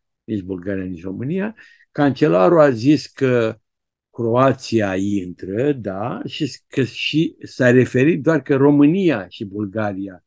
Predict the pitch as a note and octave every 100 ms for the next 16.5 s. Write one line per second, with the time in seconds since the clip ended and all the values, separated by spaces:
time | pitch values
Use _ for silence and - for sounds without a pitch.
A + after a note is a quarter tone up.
0 | _ _ - F2+ F2+ E2 - D3 F3+ C#3+
1 | G#2+ D3+ F#3 _ _ _ _ _ _ _
2 | A2 G#2+ G2 F3 D#3+ C#3 C#3 C3+ C#3+ A2+
3 | G#2 F#2+ D3 F3+ A2 G2+ G#2+ - - F#2
4 | - F2 - F#2 F2 - - D#2+ E2 _
5 | _ - D#3+ D#3+ _ _ _ _ _ _
6 | _ _ _ _ A2 G2+ G2 F2+ - _
7 | C3+ B2+ - D#3 F3 F#3 F3+ E3 - -
8 | - A#2+ C#3+ B2+ E3 C#3+ B2+ B2 G#2+ A2
9 | F2 G2+ A#2+ D3 C#3 C3+ C3+ C3+ A#2 A#2
10 | A2 F#2 G#2+ G#2 C3+ B2 A2+ A2 B2 A2
11 | G#2+ F#2+ - A2+ G#2 G#2 F#2 G2 - F#2+
12 | F#2 - G2 F#2+ - F#2+ F2+ F#2+ - G2
13 | B2+ B2+ G#2+ G2+ G#2 - A2+ G#2 A2 G2
14 | A2 B2+ B2 G#2+ - G#2 G#2 A2+ F#2 G2
15 | A2 G2+ G2+ F2+ - C3 A2+ A#2 A2+ G#2
16 | G2 G#2+ C3+ B2+ B2